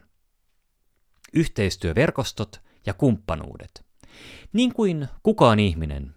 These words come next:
ei ole yksinäinen saari, vaan aina osa jotain kokonaisuutta, myös duodeckim on ollut ja tulee olemaan osa erilaisia yhteistyöverkostoja ja kumppanuuksia.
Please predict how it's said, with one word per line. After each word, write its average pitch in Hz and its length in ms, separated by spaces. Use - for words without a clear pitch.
ei 123 140
ole 113 160
yksinäinen 85 540
saari, 110 460
vaan 90 280
aina 101 280
osa 98 240
jotain 87 320
kokonaisuutta, 101 800
myös 160 280
duodeckim 98 760
on 104 180
ollut 143 380
ja 98 60
tulee 101 320
olemaan 71 640
osa 98 260
erilaisia 85 640
yhteistyöverkostoja 117 1200
ja 131 120
kumppanuuksia. 82 840